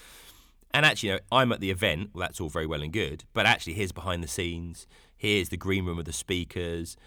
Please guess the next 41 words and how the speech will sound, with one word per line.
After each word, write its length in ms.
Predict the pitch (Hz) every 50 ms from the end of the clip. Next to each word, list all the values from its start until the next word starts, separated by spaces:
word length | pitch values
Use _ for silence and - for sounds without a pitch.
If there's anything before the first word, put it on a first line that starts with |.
| - _ _
here's 360 | - 117 104 101 101 80 90
a, 260 | 90 87 85 85 80
a 40 | 85
quick 240 | - - 123 - -
ten-second 420 | - 117 113 101 - 90 - 95
clip 180 | - - 85 -
interviewing 440 | 95 92 95 - - 82 90 82 80
one 80 | 78
of 40 | 78
the 60 | 78
speakers. 380 | 76 - - 76 73 - 90 -
Suddenly 280 | - - 127 98 95 80
that's 220 | 82 78 - -
a 40 | 80
lot 120 | 76 73
more 100 | 76 73
interesting. 440 | 73 73 - - 67 65 - - - - - - - - _
So 120 | - - 107
it 120 | 101 87
just 220 | - 131 107 - -
gives 200 | - 113 82 -
us 100 | 170 -
more 140 | 90 80
creative 400 | 73 - - 90 87 85 - 78
opportunities 580 | 71 67 - - - - 80 73 - - 78 76
to 100 | - -
bring 340 | 80 76 85 90 85 82 82
to 140 | 76 - 85
life 260 | 80 80 78 78 73
some 140 | - - 78
of 40 | 71
the 140 | 71 - -
topics 300 | 76 76 - 67 - -
that 40 |
we 80 | 65 62
want 220 | 69 71 69 -
to 60 | - -
talk 260 | - - 67 69 -
about 220 | - - - - -
as 80 | -
well. 180 | - 71 67